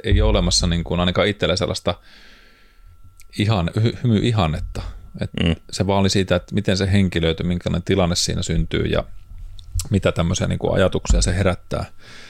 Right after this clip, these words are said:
Speaker 1: tai tunnetilaa herättää siinä, niin oli, oli mielenkiintoinen prosessi ruveta pohtimaan sitä asiaa. Ja, ja kun eri näyttelijöissäkin eri tämmöisessä roolituksessa, niin se hymyn tyyli ja s-,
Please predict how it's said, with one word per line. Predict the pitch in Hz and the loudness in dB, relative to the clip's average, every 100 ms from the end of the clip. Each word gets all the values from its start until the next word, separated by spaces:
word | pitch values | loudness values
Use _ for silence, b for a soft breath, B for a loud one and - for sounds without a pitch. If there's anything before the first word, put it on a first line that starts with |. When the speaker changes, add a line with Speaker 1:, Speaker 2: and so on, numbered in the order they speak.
| B B B - | B B B -2
Speaker 1:
tai | 80 | -2
tunnetilaa | 85 87 80 - 87 78 | 2 0 0 -2 0 2
herättää | - 85 85 - - | 2 -2 -4 -4 -4
siinä, | 104 87 | -4 -4
niin | 90 101 | -2 0
oli, | 101 - - - - | 0 -2 -12 -14 -6
oli | 95 90 | -4 -2
mielenkiintoinen | 110 110 87 87 82 80 85 80 - _ _ _ _ _ - | 0 2 2 0 -2 0 0 0 -4 _ _ _ _ _ -2
prosessi | 107 113 92 92 | 0 2 0 0
ruveta | 85 85 - | 0 0 -2
pohtimaan | 92 - 82 80 - | -2 -2 -6 -4 -6
sitä | - | -4
asiaa. | - - - - | -4 -2 -4 -6
Ja, | - - - | -4 -4 -2
ja | 90 82 - B B B B B - | 0 0 -2 B B B B B -4
kun | 113 110 | 2 4
eri | 113 | 4
näyttelijöissäkin | 107 117 - 87 87 87 92 90 | 4 2 0 2 2 2 -2 0
eri | 85 87 | 0 2
tämmöisessä | 82 90 - | 2 0 0
roolituksessa, | 95 92 82 82 - | 2 2 2 -2 -4
niin | 87 | -4
se | 87 87 - _ - | -2 -2 -4 _ -2
hymyn | 101 92 85 - _ _ | 2 2 2 -4 _ _
tyyli | 110 101 87 80 | 2 4 4 4
ja | 78 78 | 2 0
s-, | - | -4